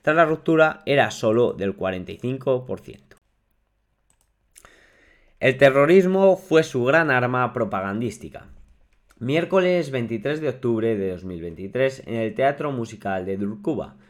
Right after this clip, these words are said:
Moscú, unas pocas millas al sur del Kremlin. Novecientos miembros de la audiencia, eh, llenaron los asientos mientras los bailarines de claqué saltaban por el escenario. Cuando se abrió el segundo acto musical, cuarenta combatientes chechenos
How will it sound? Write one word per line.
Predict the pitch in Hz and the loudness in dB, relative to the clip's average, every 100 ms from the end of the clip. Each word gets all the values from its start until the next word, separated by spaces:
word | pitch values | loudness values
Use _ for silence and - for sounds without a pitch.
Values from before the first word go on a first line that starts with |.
| _ | _
Moscú, | 113 117 151 107 - - - _ 160 | -6 -6 -4 -6 -6 -20 -20 _ -4
unas | 185 180 160 - | 0 0 -2 -10
pocas | - 139 135 117 | -6 -2 -2 -2
millas | 151 147 143 135 | -4 -2 -2 -2
al | 104 | -6
sur | 110 98 | -8 -4
del | 101 | -4
Kremlin. | 101 - 95 80 82 | 0 -2 -2 -6 -6
Novecientos | 127 151 147 - 190 196 190 165 | -2 0 0 -2 0 0 -2 -2
miembros | 160 160 147 | -2 -2 -2
de | 131 | 0
la | 123 | 0
audiencia, | 123 143 156 147 143 120 117 | 0 -2 -4 -4 -4 -4 -6
eh, | - 110 107 104 | -6 -4 -2 -2
llenaron | 117 127 139 131 | -4 -2 -2 -2
los | 123 143 | -4 -8
asientos | 143 147 143 139 | -6 -6 -4 -6
mientras | 131 120 113 | -6 -4 -4
los | 110 | -4
bailarines | 110 107 107 123 143 117 | -2 0 0 -2 -4 -6
de | 123 | -8
claqué | 127 - 135 143 139 127 - - | -10 -8 -4 -4 -4 -8 -12 -20
saltaban | - 135 110 117 101 | -2 0 2 0 0
por | 98 | -2
el | 98 | -4
escenario. | 95 101 123 92 78 - - - | -6 -6 -4 -4 -6 -16 -20 -12
Cuando | - 143 143 | 0 0 0
se | 139 | 0
abrió | 147 180 | 4 4
el | 170 | 4
segundo | 151 143 165 | 0 -2 2
acto | 147 147 | 2 2
musical, | 147 180 - 170 170 | -4 -6 2 2 2
cuarenta | 151 147 160 151 | 4 4 4 -2
combatientes | 139 131 117 123 120 104 120 | -4 0 0 0 -6 -6 -12
chechenos | - 160 156 139 143 143 | -6 -6 -4 -4 -4 -6